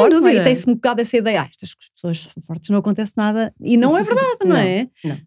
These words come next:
Speaker 1: Não é? Todos nós somos
Speaker 2: As
Speaker 1: postos à
Speaker 2: relações,
Speaker 1: prova.
Speaker 2: as relações tóxicas, eh, principalmente as narcísicas, são muito complexas. É muito, eu,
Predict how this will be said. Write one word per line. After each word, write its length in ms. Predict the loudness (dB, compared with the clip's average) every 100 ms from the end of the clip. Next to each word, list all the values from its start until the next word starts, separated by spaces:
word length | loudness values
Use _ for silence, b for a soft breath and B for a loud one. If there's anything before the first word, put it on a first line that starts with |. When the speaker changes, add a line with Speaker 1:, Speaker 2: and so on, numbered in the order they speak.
| -8
Speaker 1:
Não 80 | -4
é? 40 |
Todos 340 | 0 2 2
nós 240 | 0 0 -2
somos 720 | -4 -4 -2 -4 -6 -10 -16 -10 0
Speaker 2:
As 140 | 2
Speaker 1:
postos 240 | 4 2 2
à 40 |
Speaker 2:
relações, 140 | 2 2
Speaker 1:
prova. 480 | 2 2 0 -2 -4 -2
Speaker 2:
as 60 |
relações 420 | 0 0 0 -2 -2
tóxicas, 760 | -6 -4 -6 -4 -4 -4 -8 -12 _ 0
eh, 180 | 0 0
principalmente 380 | -2 -2 -2
as 80 | 0
narcísicas, 760 | -2 -2 -2 -2 -2 -2 -4 -6
são 200 | 0 2
muito 220 | 2 2
complexas. 560 | -4 -8 -10 -12 -8 -4
É 100 | 0
muito, 280 | 0 -2 -4
eu, 340 | -2 0 0